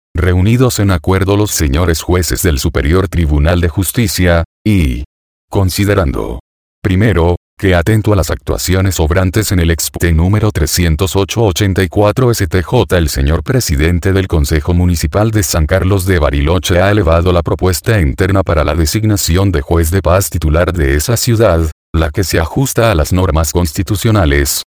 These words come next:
artículo ciento treinta y tres de la Constitución Provincial, y legales,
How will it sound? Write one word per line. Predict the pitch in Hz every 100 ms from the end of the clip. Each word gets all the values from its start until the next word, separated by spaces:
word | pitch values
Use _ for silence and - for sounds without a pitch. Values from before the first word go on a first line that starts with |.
| -
artículo | 80 78 107 - 110 104
ciento | 104 95 87
treinta | 92 101 90
y | 90
tres | 90 98 80
de |
la | 78 -
Constitución | 98 80 87 87 76 92 98
Provincial, | 101 101 104 101 113 92 76 78 - -
y | 98
legales, | 98 107 82 65 65 -